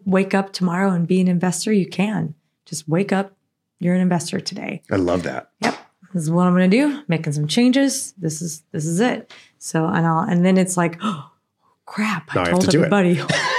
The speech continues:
Speaker 1: Shoot.
Speaker 2: Now I have to be one.
Speaker 1: Oh my gosh, I sent out all these letters. Now they're gonna come back.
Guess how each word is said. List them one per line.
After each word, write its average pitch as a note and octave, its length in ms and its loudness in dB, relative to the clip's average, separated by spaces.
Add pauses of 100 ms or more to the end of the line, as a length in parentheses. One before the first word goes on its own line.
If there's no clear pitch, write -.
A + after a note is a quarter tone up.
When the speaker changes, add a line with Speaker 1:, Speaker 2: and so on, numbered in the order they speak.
(560)
Speaker 1:
Shoot. - 280 2
Speaker 2:
Now A2+ 120 6
I - 20 2
have G2 100 0
to - 80 -2
be A#2+ 160 2
one. - 240 -2 (320)
Speaker 1:
Oh G3+ 80 4
my G3+ 160 4
gosh, A3+ 300 2
I F3+ 40 4
sent A3+ 360 0
out G#3+ 180 2
all G3 140 2
these F#3 180 2
letters. A3+ 340 4
Now G#3 140 4
they're A#3+ 140 4
gonna G3 160 2
come G3 160 4
back. D4 260 2